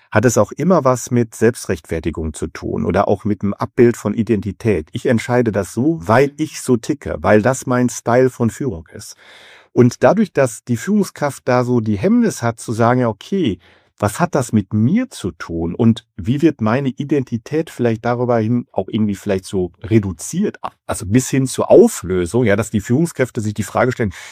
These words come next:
„Ja, wenn das die Maschine kann und die K I besser kann, was ist denn noch mein,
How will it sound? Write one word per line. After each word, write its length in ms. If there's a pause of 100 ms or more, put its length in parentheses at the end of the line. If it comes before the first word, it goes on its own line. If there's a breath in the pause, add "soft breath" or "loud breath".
„Ja, 160
wenn 100
das 140
die 100
Maschine 420
kann 220
und 80
die 120
K 140
I 220 (280 loud breath)
besser 240
kann, 200
was 160
ist 200
denn 200 (300 soft breath)
noch 200
mein, 420